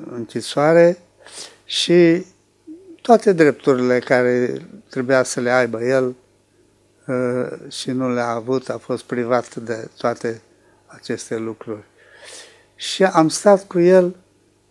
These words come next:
până la ora unsprezece și jumătate, era un tren către Cluj, acolo m-am, uh, ne-am dus și l-am luat și pe fostul meu profesor la Cluj, pe Ilea,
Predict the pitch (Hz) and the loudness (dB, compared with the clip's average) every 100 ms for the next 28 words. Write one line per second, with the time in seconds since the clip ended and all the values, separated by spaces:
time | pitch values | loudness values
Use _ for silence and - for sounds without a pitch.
0 | _ _ - 202 190 185 185 190 - 196 | _ _ 2 4 6 2 0 -6 -10 0
1 | 143 165 170 160 175 160 - 160 147 143 | 4 4 4 2 2 -2 -2 -2 0 -2
2 | - 135 151 135 143 139 135 165 - 139 | -2 -8 -6 -4 -4 -4 0 0 2 0
3 | 143 156 151 139 151 147 131 139 143 123 | 2 2 0 0 0 0 -2 -8 -4 -4
4 | 139 156 175 - _ - - - 147 - | 0 0 0 -2 _ -20 -10 -2 0 2
5 | 180 170 160 156 170 - _ _ _ _ | 4 4 4 2 0 -8 _ _ _ _
6 | _ - 156 - 147 139 - - - 143 | _ -12 -10 -4 -2 -2 -6 -10 -4 -2
7 | 147 147 147 139 175 - 170 151 151 165 | 0 0 -2 0 0 -2 0 2 4 2
8 | 156 180 - 160 - 156 - 151 147 131 | 2 -2 0 0 2 0 0 0 0 0
9 | 131 131 - 131 - 113 104 _ _ _ | 0 -2 0 -2 -2 -8 -10 _ _ _
10 | _ _ _ - 123 120 - 127 117 - | _ _ _ -8 -4 -4 -2 -2 -2 -6
11 | - _ _ _ _ _ _ _ - _ | -18 _ _ _ _ _ _ _ -20 _
12 | _ - 127 127 120 131 160 | _ -2 0 2 0 -2 -6